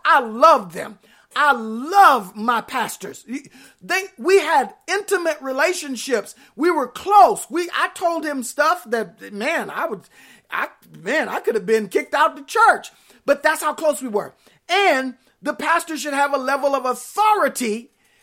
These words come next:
This pastor has authority in the church to be able to make decisions to affect your life spiritually. So they're high on the list. Are you tracking? So then let me show you this.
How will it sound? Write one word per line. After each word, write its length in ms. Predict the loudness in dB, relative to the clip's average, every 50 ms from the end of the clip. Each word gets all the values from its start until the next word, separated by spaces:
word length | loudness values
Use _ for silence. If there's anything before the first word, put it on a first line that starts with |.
| _ _ _
This 200 | 0 0 0 0
pastor 420 | -4 -4 -4 -2 -2 -2 -4 -4 -2
has 200 | 0 -2 0 -2
authority 720 | -4 -4 0 4 6 6 6 6 4 0 -6 -8 -10 _ _
in 180 | -4 -4 0 0
the 140 | -2 -2 -2
church 640 | -6 -2 4 6 6 6 4 0 -6 -16 -20 -10 _
to 100 | -6 -4
be 220 | -2 -2 0 0
able 220 | 0 0 0 0 0
to 100 | 0 0
make 300 | 2 -2 -2 -4 -6 -10
decisions 1040 | -8 -8 -6 -6 -4 -2 0 0 0 0 0 -2 -2 -2 -2 -4 -6 -8 -8 -12 -16 _ _ _ -20 _ _
to 160 | -2 2 2
affect 460 | 2 2 -2 -2 -4 -4 -4 -4 -6 0
your 160 | 0 0 2
life 260 | 2 0 0 -2 -2
spiritually. 720 | -6 -12 -8 -4 0 0 0 -2 -2 -6 -6 -6 -8 -14 _ _ _ _ _ _ _ _ _
So 260 | -8 -2 0 0 2
they're 200 | 2 0 0 0
high 340 | -2 -2 0 0 0 0 0
on 160 | -2 -2 -4
the 60 | -4
list. 240 | -4 -4 -6 -6 -6
Are 80 | -6 -6
you 120 | -6 -6
tracking? 540 | -4 -4 -2 -2 -2 -2 -2 -4 -4 -4 -8 -12 _ _ _ _ _ _ _ _
So 160 | -4 -2 -2
then 180 | 0 0 0 0
let 140 | 0 -2 -2
me 80 | -4
show 160 | -2 0 0
you 160 | 0 0 0 -4
this. 320 | -4 -4 -4 -6 -12